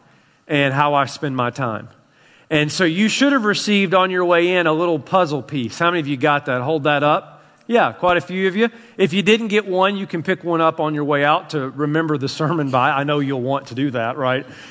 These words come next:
Uh, but keep this out because I, I'm gonna illustrate the text this morning as we work our way through it. So, um, Romans chapter twelve, beginning at verse three, if you're able to stand, uh, please do so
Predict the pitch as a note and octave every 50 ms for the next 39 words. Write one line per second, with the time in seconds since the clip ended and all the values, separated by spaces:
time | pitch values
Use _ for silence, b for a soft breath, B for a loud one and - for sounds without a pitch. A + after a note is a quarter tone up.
0 | B B B B B B - D#3 D#3 D#3 C#3+ C3 F3 G3 F#3 - - B3 C#4+ D4+
1 | - C#4 C4+ A#3 - C4 C4+ G#3+ F3+ E3 E3+ F3 E3 G3 F#3+ F3 D#3+ G#3 - F3+
2 | F#3+ G3 F#3 F3+ G3+ G#3 G#3+ G3 F#3+ F3+ F#3 - G3+ G#3+ A3+ A#3+ A3+ - - -
3 | - G3 G3 F#3 F3+ F3+ F3+ D#3 D#3+ D3+ - - F#3+ F3+ F#3 F#3 - - - D#3+
4 | D#3 - - D3+ D3 D3+ D3 D3+ D3 D3+ D3+ D3 D3+ D3 B2+ C3+ C#3+ C#3 B2+ C3+
5 | D3 C#3+ C#3 - D3+ C#3 C3 C3 B2+ B2+ B2+ A#2+ A#2 - C3+ B2 B2+ A#2+ G#2+ A2+
6 | - - - D#3+ D3+ C3+ A#2+ A2 B B B B B B - D3+ D3 C#3+ C#3+ C#3
7 | C3 C3 C#3+ - E3 G3 G#3+ A3+ A#3+ A3+ - - A#3 A3 G#3+ A3 A#3 A3 E3 -
8 | G3 G3+ G#3 G#3 G#3 G#3 F3+ E3+ E3 F3 F3+ F#3 F#3 F3 D#3+ D3+ E3+ F3 F3+ E3
9 | - - F3+ E3+ F3+ F3+ F3+ F3 D#3 D3+ D#3 D#3+ D#3 D#3 E3 D#3 E3+ E3 E3+ E3+
10 | - - - E3+ E3 E3+ F3+ G3+ A3+ G#3+ B B B B B C3+ C3+ C3+ C3 -
11 | D#3+ D#3+ D3 C3 A#2+ D#3 E3+ E3+ D#3+ - F3+ E3 F3+ G3+ G#3+